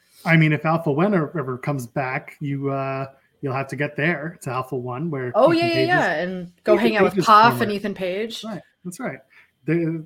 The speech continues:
Speaker 1: that, that's just the way it is. Wrestling is all over, and it's family, and it's universal. Let's talk about A E W.
Speaker 2: Let's talk about A E W.
Speaker 1: Where do you wanna start? God, there was so much A E W. To the
Speaker 2: New
Speaker 1: point where I can't remember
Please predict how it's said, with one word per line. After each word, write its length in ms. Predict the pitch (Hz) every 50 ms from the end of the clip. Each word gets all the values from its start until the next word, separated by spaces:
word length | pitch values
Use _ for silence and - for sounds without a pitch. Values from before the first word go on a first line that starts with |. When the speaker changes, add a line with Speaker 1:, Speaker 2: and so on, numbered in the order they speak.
| - _ _ _ _
Speaker 1:
that, 220 | 254 226 - -
that's 160 | - 240 - -
just 140 | 220 -
the 80 | - 202
way 160 | 190 175 170
it 60 | 151
is. 220 | 131 113 - - _ -
Wrestling 520 | 160 196 202 190 196 202 190 180 175 175
is 180 | 175 170 147 170
all 180 | 165 165 160 156
over, 280 | 156 139 139 143 147
and 180 | 143 160 143 139
it's 140 | 127 - -
family, 440 | - - 147 135 131 131 127 127
and 80 | 123 127
it's 120 | 127 -
universal. 580 | 135 131 131 127 123 123 120 - - - - _ _ - - - - _ _ _ _ _ _ _
Let's 180 | - 170 170 -
talk 180 | 208 196 185 185
about 140 | 185 185
A 40 | 185
E 100 | 185 190
W. 360 | 185 190 185 208 220 226 196 - _ _ _ _ _ _ _ _ _ _ _ _ _ _ _ _ _ _ -
Speaker 2:
Let's 180 | 226 220 220
talk 180 | - 185 180 180
about 140 | 180 185 185
A 140 | 185 190
E 20 | 190
W. 320 | 208 220 208 170 160 170 170 _ _ _ _ -
Speaker 1:
Where 200 | 143 151 156 151
do 80 | 151
you 100 | 156 147
wanna 200 | 131 127 127 123
start? 440 | - - - - - - - _ - - _ _ -
God, 240 | 165 170 170 147 135
there 120 | 135 131
was 160 | 127 123 -
so 120 | - 143 127
much 200 | 131 123 - 139
A 40 |
E 120 | 131 127 127
W. 340 | 139 139 160 - - 165 - _ _ _ _ _ _ _ _ -
To 60 | 185
the 80 | 240 262
Speaker 2:
New 60 | 262
Speaker 1:
point 160 | - 190 175
where 100 | 180 180
I 60 | 180
can't 160 | 180 196 -
remember 320 | 240 240 240 - 156 151